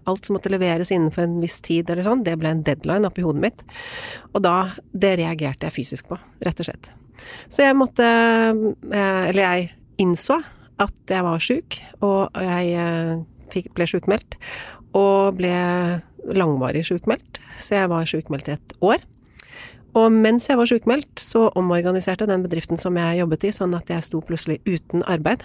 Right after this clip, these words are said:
Så da sto jeg der litt sånn på bar bakke. Eh, i tillegg til det, så, eh, på det samme tidspunktet, vi bodde jo i Stavanger da, og da var, eh, eh, mannen min, eh, Erling, som er fotograf, han jobbet for Dagbladet, og de skulle legge ned, eller bestemte seg for å legge ned Stavanger-kontoret.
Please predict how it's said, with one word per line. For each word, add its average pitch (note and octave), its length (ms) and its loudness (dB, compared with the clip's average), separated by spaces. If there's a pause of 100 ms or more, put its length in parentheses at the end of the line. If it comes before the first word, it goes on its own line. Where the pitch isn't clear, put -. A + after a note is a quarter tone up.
Så F#3+ 540 0 (100)
da F#3+ 120 -2
sto F3+ 220 -4
jeg E3+ 100 -2
der F3+ 100 -2
litt F3 160 -6
sånn E3 260 -4
på G3+ 120 -2
bar E3 180 -2
bakke. - 340 -6 (1120)
Eh, B3 320 6 (160)
i C#4 80 4
tillegg F3+ 400 4
til G#3 140 4
det, A3 100 4 (160)
så, - 320 0 (240)
eh, F#3+ 920 0 (260)
på G3+ 80 0
det G3+ 120 2
samme F3 360 2
tidspunktet, E3 400 -2
vi G3+ 80 4
bodde E3+ 160 2
jo D#3+ 80 2
i E3 60 -2
Stavanger D3+ 340 -2
da, G3+ 140 0 (160)
og F#3+ 100 -2
da D#3+ 140 0 (100)
var, D#3 240 -2
eh, D#3 220 -2 (840)
eh, D#3 200 -4
mannen C#3+ 200 0
min, G3 220 0
eh, F3 240 -2 (100)
Erling, E3 200 0
som F#3 140 -2
er E3+ 80 0
fotograf, E3 420 -2
han F#3+ 100 0
jobbet D#3+ 240 -2
for E3 160 -4
Dagbladet, E3 360 -2 (120)
og F#3+ 100 -4
de F3 120 -2
skulle F3 280 -4
legge D#3+ 240 -4
ned, D#3+ 140 -2
eller E3+ 100 -2
bestemte E3 340 -4
seg D#3 120 -4
for D#3+ 100 -6
å E3+ 100 0
legge D#3+ 280 0
ned D#3+ 140 -2
Stavanger-kontoret. D#3+ 680 -2